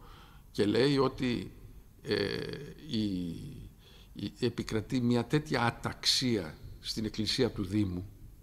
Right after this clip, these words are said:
Βυζάντιο. Τέτοια αταξία, λέει, που δεν βρίσκεις άκρη πώς, πώς θα πάρθουν οι αποφάσεις. Ήθελε να είναι με το σταυρό στο χέρι, που λένε, και να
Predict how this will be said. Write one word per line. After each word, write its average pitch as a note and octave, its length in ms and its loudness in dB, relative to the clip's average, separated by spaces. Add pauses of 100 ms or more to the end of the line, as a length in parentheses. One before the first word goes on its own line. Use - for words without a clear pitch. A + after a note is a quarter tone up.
(420)
Βυζάντιο. G#2 540 2 (840)
Τέτοια E3+ 320 6
αταξία, B2 600 0
λέει, F#2 240 0
που A2+ 360 -2 (540)
δεν E4+ 220 6
βρίσκεις F#3+ 440 2
άκρη G#2+ 520 2
πώς, A#2+ 260 0
πώς C3+ 240 0
θα A2 120 0
πάρθουν G#2 420 2
οι F2+ 80 10
αποφάσεις. - 760 -2 (440)
Ήθελε E3+ 600 4 (180)
να A#2 160 2
είναι D3+ 300 2
με C3 140 -2
το A2 240 0
σταυρό C3 300 4
στο A#2+ 160 4
χέρι, A2 300 4
που - 140 -6
λένε, E3+ 320 2
και D#3 160 0
να C3 280 6